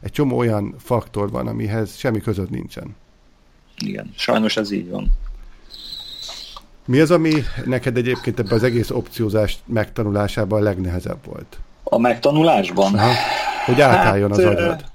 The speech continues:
Speaker 2: hogy átálljon, így van.
Speaker 1: Az?
Speaker 2: Tehát, hogy, hogy itt van idő. Tehát itt, itt, ö, van idő kitalálni, van idő bekötni, van idő gondolkodni azon, hogy, ö, mi lesz majd. Esetleg, hogyha nyerőben van a pozíció, van lehetőség az átalakításra. Tehát itt lehet variálni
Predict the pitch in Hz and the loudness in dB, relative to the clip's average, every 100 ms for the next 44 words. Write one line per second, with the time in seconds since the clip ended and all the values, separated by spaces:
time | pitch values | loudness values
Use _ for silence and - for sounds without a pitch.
0 | - - - 160 170 196 120 - 104 107 | -20 -20 -10 -4 2 4 2 2 -4 -4
1 | 117 123 92 98 123 123 104 104 101 - | -6 -8 -4 -2 0 -2 -4 -6 -6 -8
2 | 113 110 101 - 123 120 113 123 127 143 | -6 -8 -10 -4 0 0 0 -4 0 2
3 | 107 90 85 80 - 98 95 104 101 - | 2 -2 -6 -6 -2 -2 -2 -4 -10 -12
4 | 104 - - 113 110 107 107 107 104 120 | -12 -12 -10 -2 0 2 0 0 0 2
5 | 107 92 - 113 - 113 107 107 110 107 | 2 -2 -2 -2 2 4 6 4 -2 -6
6 | 104 101 92 107 107 87 85 90 92 - | -8 -10 -8 -6 -4 -6 -6 -4 -4 -6
7 | - - 98 95 92 _ 101 110 107 98 | -6 -8 -8 -8 -10 _ -4 -2 2 0
8 | 98 104 95 - 110 98 95 92 92 92 | 0 0 -2 0 -2 0 -2 -2 -4 -6
9 | 85 92 90 - 87 87 95 98 98 95 | -4 -4 -4 -4 -2 -2 -4 0 2 2
10 | - 104 92 92 - - - 110 117 107 | 0 -2 -2 0 -4 -12 -4 0 2 2
11 | 104 - 101 101 107 101 92 92 92 90 | 0 0 -2 0 2 4 4 0 -6 -10
12 | - 82 - - - 90 98 101 95 92 | -10 -10 -10 -12 -8 -2 2 2 2 -2
13 | - 92 - 82 87 90 - 90 - - | -4 -10 -10 -10 -4 -2 -2 -8 -10 -14
14 | - 90 - - - - - 135 190 117 | -6 -6 -6 -8 -6 -6 -4 0 2 2
15 | 104 98 95 90 87 90 87 | 0 2 2 0 -2 -8 -14